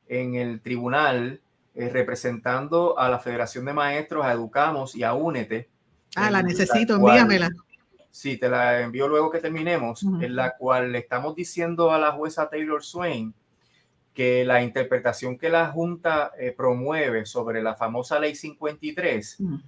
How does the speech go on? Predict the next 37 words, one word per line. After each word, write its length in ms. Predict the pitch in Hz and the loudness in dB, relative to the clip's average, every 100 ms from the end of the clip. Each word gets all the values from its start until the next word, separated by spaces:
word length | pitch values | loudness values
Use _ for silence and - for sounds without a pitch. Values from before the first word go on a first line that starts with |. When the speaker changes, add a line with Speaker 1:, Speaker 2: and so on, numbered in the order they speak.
| _ | _
Speaker 1:
conduce 680 | 139 135 151 208 214 202 - | -2 0 0 0 2 2 2
al 160 | 135 | 0
mismo 240 | 131 156 180 | 0 -2 -2
resultado 800 | 185 175 170 - 190 160 135 - _ _ _ _ - | -2 -2 -2 4 6 6 4 -4 _ _ _ _ -8
que 320 | 135 131 127 | -2 0 -2
si 240 | - 139 | -6 -6
no 280 | 131 135 160 | -2 2 2
existiera 540 | 170 165 160 165 160 | 2 -2 -8 -2 2
la 120 | 151 139 | 4 2
Ley 120 | 139 | 0
cincuenta 440 | - 143 143 131 | -8 -8 -8 -8
y 60 | 131 | -10
tres, 260 | 113 104 - | -6 -6 -6
que 480 | 110 110 175 160 | -4 0 2 2
es 260 | 151 - - _ _ _ | -2 -6 -18 _ _ _
que 120 | 123 | -4
no 120 | 120 127 | 0 2
hay 140 | 156 | 2
ley 280 | 143 143 175 | 2 2 2
habilitadora 960 | 170 139 123 110 107 135 156 110 107 - _ _ | 0 -2 -4 -2 0 0 2 0 -2 -10 _ _
para 240 | - 123 120 | -2 2 2
reestructurar 840 | 123 120 - 113 - 120 123 160 | 0 -4 -10 -14 -10 -2 2 2
los 280 | 175 139 131 | 2 -2 -4
sistemas 520 | - 113 - 123 147 | -12 -12 -8 -4 -2
de 100 | 165 | -2
pensiones 540 | 160 151 - 151 151 135 | -4 -6 -6 -6 -6 -4
de 100 | 123 | -4
los 100 | 120 | -4
maestros 440 | 120 120 120 - | -4 -6 -8 -8
ni 100 | 160 | -6
los 140 | 160 160 | -4 -2
jueces, 580 | 165 165 160 117 110 _ _ _ _ | 2 2 0 -8 -10 _ _ _ _
ni 140 | 127 131 | -10 -2
para 280 | 127 127 123 | 2 4 4
recortar 560 | 127 127 123 - 147 | 2 2 0 4 4
o 80 | 185 | 4
congelar 680 | 180 147 135 123 139 113 107 | 0 -2 -2 4 4 2 -4